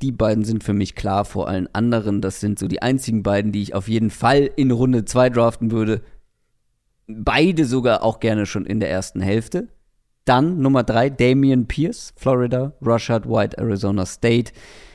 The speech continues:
Das nächste Tier, diese beiden. Dann der Sprung zur Top fünf, James Cook, Ty Chandler auf der sechs, Brian Robinson auf der sieben. Nochmal ein Tier-Cut auf der acht, Tyler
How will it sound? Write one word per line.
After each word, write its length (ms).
Das 160
nächste 460
Tier, 340
diese 380
beiden. 560
Dann 460
der 120
Sprung 540
zur 340
Top 220
fünf, 340
James 380
Cook, 300
Ty 220
Chandler 720
auf 240
der 160
sechs, 380
Brian 400
Robinson 600
auf 220
der 180
sieben. 520
Nochmal 640
ein 160
Tier-Cut 720
auf 240
der 180
acht, 260
Tyler 520